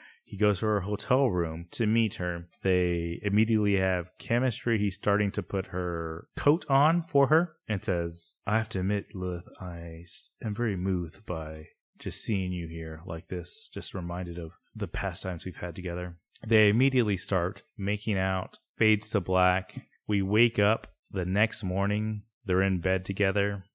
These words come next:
They're cuddling. Frasier's, like, looking at his watch. You can tell that he doesn't want to be there. Room service arrives, and Frasier says, or rather Lilith says, in regard to some toast, she says, "Oh, this is, was a mistake." And then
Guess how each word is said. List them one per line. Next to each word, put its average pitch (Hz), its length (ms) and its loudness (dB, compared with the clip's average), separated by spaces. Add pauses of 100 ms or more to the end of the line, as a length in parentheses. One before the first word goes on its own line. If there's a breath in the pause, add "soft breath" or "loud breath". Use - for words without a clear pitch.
(100)
They're 90 140 -2
cuddling. 95 720 0 (280)
Frasier's, 98 400 0
like, 90 220 -6
looking 98 240 -4
at 95 140 0
his 82 120 -4
watch. 87 680 -6 (140)
You 120 120 -8
can 101 140 2
tell 90 500 -2
that 90 140 -6
he 92 80 -4
doesn't 92 240 2
want 90 160 0
to - 20 -4
be 92 220 -4
there. 98 320 -2 (280)
Room 147 280 6
service 147 320 6
arrives, 85 640 -2 (160)
and 92 420 -2 (180)
Frasier 95 380 -2
says, 87 720 -8 (120)
or 101 100 0
rather 92 320 0
Lilith 101 340 0
says, 85 500 -8 (140)
in 104 160 2
regard 92 400 0
to - 140 -12
some 87 200 -10
toast, - 640 -2
she - 200 -10
says, 92 320 -8 (380 soft breath)
"Oh, 110 120 4
this 107 180 2
is, 95 160 -4
was 98 220 -4
a 90 60 -4
mistake." 92 640 -6 (180)
And 92 140 -4
then 90 160 -4